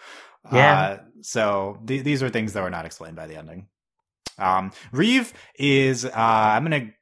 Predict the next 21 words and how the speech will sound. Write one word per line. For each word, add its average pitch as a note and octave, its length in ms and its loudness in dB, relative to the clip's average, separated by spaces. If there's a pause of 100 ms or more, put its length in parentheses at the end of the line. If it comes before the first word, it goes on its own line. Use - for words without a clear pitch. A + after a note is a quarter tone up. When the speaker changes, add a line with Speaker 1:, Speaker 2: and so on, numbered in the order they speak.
(200)
Speaker 2:
go A2 140 -2
kind G2 220 -2
of F2 120 -10
harsh F#2 260 -4
here. F#2+ 100 -4
I G#2 40 -4
think C3 140 -4
Reeve A#2+ 200 -2
is G2+ 100 -8
a G2 40 -4
racist F#2 400 -6
characterization A2+ 840 -4
because G2 400 -6
he F#2 80 -10
plays F#2 300 -8
into F#2 180 -10
the F2+ 240 -10
angry F2 340 -10
black E2+ 320 -10
male F2 240 -8
stereotype. G2 680 -4